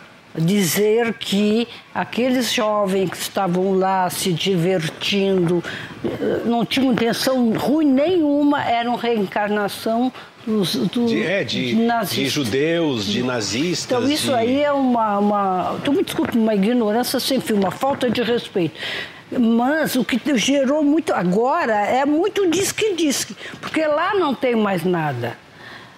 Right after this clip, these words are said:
Speaker 1: A, as famílias, nós tivemos lá, as famílias rezaram, cada um na sua crença,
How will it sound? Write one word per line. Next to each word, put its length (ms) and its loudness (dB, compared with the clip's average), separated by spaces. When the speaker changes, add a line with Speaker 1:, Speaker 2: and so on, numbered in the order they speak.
Speaker 1:
A, 280 0
as 120 -4
famílias, 600 2
nós 400 0
tivemos 560 0
lá, 440 0
as 120 -6
famílias 680 0
rezaram, 840 0
cada 340 0
um 180 2
na 140 0
sua 340 0
crença, 720 0